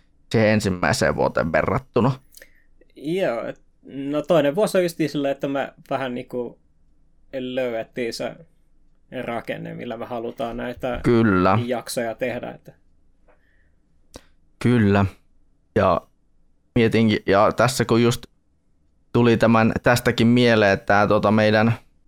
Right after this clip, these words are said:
Speaker 1: kun lähdin miettimään tätä meidän, ää, castille, niinku, jotakin tommoista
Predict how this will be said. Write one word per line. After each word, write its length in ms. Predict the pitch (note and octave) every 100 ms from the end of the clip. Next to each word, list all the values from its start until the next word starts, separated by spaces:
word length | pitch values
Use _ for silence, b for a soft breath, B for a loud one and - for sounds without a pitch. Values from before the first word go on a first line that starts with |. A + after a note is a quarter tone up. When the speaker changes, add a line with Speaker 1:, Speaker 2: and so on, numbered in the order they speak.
| -
Speaker 1:
kun 120 | A2+
lähdin 220 | B2+ D3
miettimään 420 | F3 A3+ A3+ F3
tätä 240 | B2 A2 A2
meidän, 340 | A2 G#2+ G#2+
ää, 400 | G#2 G2+ G2 E2+ - - _ _ _ _ _ -
castille, 440 | A#2+ A#2+ A#2+ G#2+ G2+
niinku, 220 | G2 G2
jotakin 300 | G2 G#2 A2+
tommoista 600 | - F2 F#2 - F2 D#2+